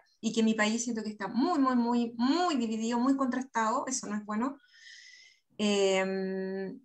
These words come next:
creo que tenemos un buen modelo nosotros, esperemos, vamos a ver qué pasa, ¿cierto? Eh, no sé si somos la referencia, eh, pero sí es una cuestión transversal que está pasando en Latinoamérica. Creo que esto no es algo que ocurre solo en Argentina,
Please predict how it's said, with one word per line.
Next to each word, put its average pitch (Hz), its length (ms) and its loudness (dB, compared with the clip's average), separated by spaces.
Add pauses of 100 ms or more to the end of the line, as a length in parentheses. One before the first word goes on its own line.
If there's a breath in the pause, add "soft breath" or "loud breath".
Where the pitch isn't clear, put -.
(160)
creo 285 400 8
que 226 880 0
tenemos 262 340 4
un 277 60 6
buen 247 180 6
modelo 262 280 2
nosotros, 247 640 0 (160)
esperemos, 226 640 -2 (140)
vamos 226 220 -2
a 214 80 -4
ver - 80 -14
qué 233 100 -12
pasa, 269 400 2
¿cierto? 277 600 0 (760 soft breath)
Eh, 214 280 0
no 254 120 10
sé 277 180 6
si - 100 2
somos 269 240 4
la 269 80 4
referencia, 269 720 0 (520)
eh, 196 640 -2 (100)
pero 220 280 2
sí 247 400 6
es 285 40 4
una 285 180 6
cuestión 240 220 2
transversal 226 460 0
que 240 60 -6
está 233 140 -4
pasando 233 320 -2
en 233 40 -2
Latinoamérica. 190 640 -6 (760 soft breath)
Creo 233 260 4
que 240 80 2
esto 240 220 0
no 208 140 4
es 254 280 2
algo 311 240 4
que 311 80 -2
ocurre 294 220 0
solo 294 180 0
en 285 60 4
Argentina, 285 640 4